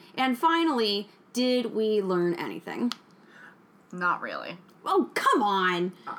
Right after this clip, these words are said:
Speaker 2: I mean, I learned kind of who George Boole was, but not what he did or anything about his death. What the fuck?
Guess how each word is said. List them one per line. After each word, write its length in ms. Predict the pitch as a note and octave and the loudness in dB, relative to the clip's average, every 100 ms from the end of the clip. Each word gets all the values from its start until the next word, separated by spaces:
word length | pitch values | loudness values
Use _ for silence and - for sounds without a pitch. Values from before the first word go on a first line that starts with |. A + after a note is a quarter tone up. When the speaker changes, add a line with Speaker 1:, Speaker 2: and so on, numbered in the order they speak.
| - - - - | -16 -20 -10 0
Speaker 2:
I 80 | |
mean, 100 | B3 | 2
I 60 | C4+ | 4
learned 400 | B3 B3+ D4+ C4 | 4 4 4 0
kind 320 | - G#3+ G#3+ | 0 2 2
of 60 | G#3+ | 0
who 120 | G3+ | -4
George 360 | F3 F#3 F#3 D#3+ | -4 -2 -2 -4
Boole 180 | F3 F3 | -4 -2
was, 180 | E3+ | -2
but 140 | D#3 D3+ | -4 -6
not 420 | D3 D#3 F3 F3+ | 0 4 4 2
what 180 | F3+ F#3 | -2 -4
he 120 | F#3+ | -6
did 340 | F3 F3 E3 - | -6 -4 -4 -6
or 260 | F3+ F#3+ - | 2 2 4
anything 440 | A#3+ D#4 G4 G4 | 4 6 4 2
about 280 | E4+ E4 E4 | 6 8 8
his 180 | E4 C4+ | 4 0
death. 580 | G#3+ B3+ E4+ D4+ D4 - - - | 4 6 8 6 2 -2 2 4
What 140 | C#4 F4 | 4 4
the 120 | E4 | 2
fuck? 600 | - C4 - - G3+ | 2 4 6 4 -2